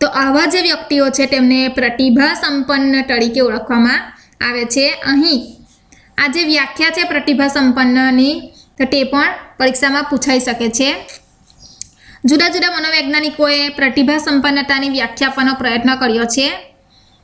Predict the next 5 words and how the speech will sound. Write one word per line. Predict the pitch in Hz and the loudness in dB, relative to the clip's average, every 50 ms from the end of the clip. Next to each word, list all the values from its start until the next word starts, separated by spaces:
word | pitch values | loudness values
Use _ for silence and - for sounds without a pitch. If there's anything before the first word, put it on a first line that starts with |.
| - _ _ _ _ _ _ _ _ _ _ _ _ - - - - - _ _ - - - - - - | -20 _ _ _ _ _ _ _ _ _ _ _ _ -20 -20 -20 -20 -20 _ _ -20 -20 -20 -20 -6 2
દરેક | 262 262 285 294 330 359 - - | 4 4 4 4 2 0 -2 -2
વ્યાખ્યા | 330 339 320 311 320 - 311 311 | 0 0 0 -2 -2 -4 -2 0
જે | 277 311 320 320 | 0 0 0 0
છે | 330 339 320 | 0 0 0
તેમાં | 320 294 277 294 302 277 262 262 277 302 302 - | 0 0 0 0 0 0 0 -2 -4 -6 -10 -16